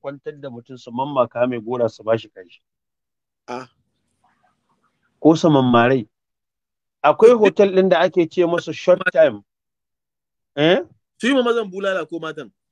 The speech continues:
Speaker 1: Mazan, eh.
Speaker 2: Ah.
Speaker 1: Akwai hotel ɗin da ake ce musu short time. Ka gane sarki zaki?
Speaker 2: Eh.
Speaker 1: Hotel ɗin da ake ce musu me?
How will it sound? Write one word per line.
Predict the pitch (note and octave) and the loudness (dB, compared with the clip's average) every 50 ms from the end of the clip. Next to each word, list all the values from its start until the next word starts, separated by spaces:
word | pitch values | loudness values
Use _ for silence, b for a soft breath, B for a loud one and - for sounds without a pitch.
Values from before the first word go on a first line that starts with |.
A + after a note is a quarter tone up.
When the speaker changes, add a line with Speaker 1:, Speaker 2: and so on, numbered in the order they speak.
| _ - | _ -10
Speaker 1:
Mazan, | C3+ D#3+ F3+ F#3+ G#3 F#3+ G3 | -4 0 2 4 4 4 4
eh. | F3+ F3+ F3 E3+ D#3 D3+ _ _ _ _ _ _ _ _ | 4 2 2 2 0 -4 _ _ _ _ _ _ _ _
Speaker 2:
Ah. | F3+ G3 G3+ G#3+ - | -10 -6 -6 -4 0
Speaker 1:
Akwai | A3 A#3 B3+ | 2 2 4
hotel | A#3 G#3+ G3 - G3+ G3 G3 F#3+ | 4 2 0 0 0 -2 0 -2
ɗin | G3 F#3+ F3+ | -2 0 0
da | E3+ F3 | 0 0
ake | F3 E3 - E3+ D#3+ - | 0 0 0 -2 -2 0
ce | - F3 | 0 -2
musu | E3 E3 D#3+ - D3+ C3+ | 0 -2 -4 -4 -6 -8
short | - - E3+ - - _ | -4 -2 -2 -2 -2 _
time. | - D3 B2+ G2 F#2 _ _ _ _ _ _ _ _ _ _ _ _ _ _ _ _ _ _ _ _ _ _ _ _ _ _ _ _ _ _ _ _ - | -6 -4 -4 -6 -8 _ _ _ _ _ _ _ _ _ _ _ _ _ _ _ _ _ _ _ _ _ _ _ _ _ _ _ _ _ _ _ _ 0
Ka | D3+ E3 E3+ | 2 4 4
gane | F#3+ G3+ G#3 G3+ F#3 C#3+ | 4 4 4 4 2 0
sarki | E3+ E3 E3 - F3 E3 | -2 -4 -4 -6 -4 -2
zaki? | F3+ F3+ F3+ E3 D#3 C#3 C#3 _ - | 0 0 -2 -2 -8 -16 -16 _ -16
Speaker 2:
Eh. | F#3+ G3 F#3+ F#3 F#3 F#3+ F3+ E3+ E3 D#3 D3+ _ _ _ _ _ _ _ _ _ _ _ _ _ _ _ _ _ _ _ _ _ _ _ _ _ _ - | -16 -16 -14 -12 -10 -10 -10 -10 -12 -14 -16 _ _ _ _ _ _ _ _ _ _ _ _ _ _ _ _ _ _ _ _ _ _ _ _ _ _ -6
Speaker 1:
Hotel | D#3 E3+ E3+ - - - B3 G#3 | -4 -4 -2 0 0 0 0 2
ɗin | A3 A3 | 2 4
da | G#3+ G3+ | 4 4
ake | G3+ G3 - G3 F#3 | 4 2 -2 -4 -4
ce | - G3 | -4 -4
musu | F#3 F#3+ F#3+ - F3+ E3 | -4 -4 -4 -4 -4 -4
me? | E3+ F#3 F#3 | -2 -4 -6